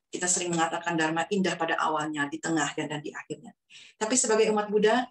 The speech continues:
banyak sekali yang kemudian menyatakan, bukan menyatakan, merasa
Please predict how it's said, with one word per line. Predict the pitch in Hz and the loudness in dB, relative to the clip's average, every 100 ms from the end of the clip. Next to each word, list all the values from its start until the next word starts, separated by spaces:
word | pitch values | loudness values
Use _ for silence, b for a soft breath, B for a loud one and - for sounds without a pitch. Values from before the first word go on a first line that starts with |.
| _ 180 | _ 0
banyak | 185 190 190 | 4 4 2
sekali | - 190 202 214 | 0 0 4 4
yang | 226 | 2
kemudian | 196 180 202 | 2 2 2
menyatakan, | 196 175 175 180 196 214 - | 2 -2 -2 -2 -2 -4 -2
bukan | 185 170 | 0 2
menyatakan, | 160 156 - 156 - _ _ | 2 0 -2 -6 -10 _ _
merasa | 196 202 208 - 254 302 | 2 4 4 2 -2 -4